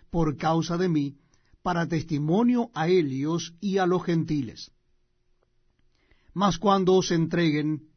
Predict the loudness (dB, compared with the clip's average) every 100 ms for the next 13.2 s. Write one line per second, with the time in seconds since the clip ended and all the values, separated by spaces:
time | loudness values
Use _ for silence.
0 | _ _ _ _ 0 2 2 -2 0 2
1 | 2 0 2 0 0 0 0 0 0 0
2 | 2 0 -4 0 0 0 0 2 2 0
3 | 0 0 0 -2 -4 -12 -20 _ 2 4
4 | 2 0 0 0 0 0 -2 2 2 2
5 | 0 -2 -2 -2 0 0 0 0 -2 -2
6 | -2 -2 -2 -2 -4 -2 -2 -2 -2 -2
7 | -4 _ _ _ _ _ _ _ _ _
8 | _ _ 0 0 2 2 2 0 -2 0
9 | 0 0 -2 -4 -4 -6 -6 -10 _ -2
10 | 2 2 0 -8 -4 -2 -2 -2 0 -2
11 | -4 -6 -10 -4 -2 0 0 -2 -2 -4
12 | -2 0 2 2 -2 -2 -4 -2 -4 -2
13 | -2